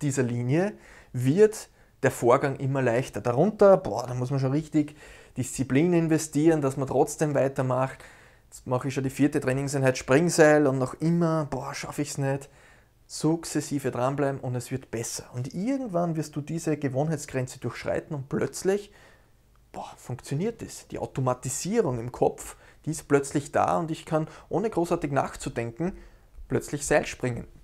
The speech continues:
Das heißt, die entsprechenden Neuronen haben sich über die Synapsen zusammengeschaltet. Die haben miteinander gefeuert und sich dementsprechend dann verbunden.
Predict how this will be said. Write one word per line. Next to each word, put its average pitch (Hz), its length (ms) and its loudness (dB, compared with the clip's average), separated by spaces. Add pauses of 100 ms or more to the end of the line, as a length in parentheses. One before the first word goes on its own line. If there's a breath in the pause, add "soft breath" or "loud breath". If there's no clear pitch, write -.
(180)
Das 127 160 -8
heißt, - 260 2
die 143 160 2
entsprechenden 139 640 -2
Neuronen 123 580 0
haben 165 140 -4
sich 175 180 -8
über 156 140 0
die 139 100 2
Synapsen - 500 -4
zusammengeschaltet. 190 840 -4 (460 loud breath)
Die 117 100 -4
haben 143 240 2 (540)
miteinander 135 580 0
gefeuert 120 600 0
und 135 120 -6
sich 131 200 -6
dementsprechend 131 640 -8
dann 170 100 -6
verbunden. 233 480 0